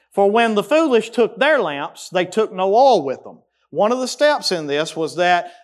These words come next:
their ticket to it was they would all march together down the street at midnight,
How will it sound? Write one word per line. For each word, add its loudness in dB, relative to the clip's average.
their -2
ticket -6
to 0
it 2
was -2
they 0
would -2
all 4
march 0
together 0
down -4
the -6
street -4
at -8
midnight, -2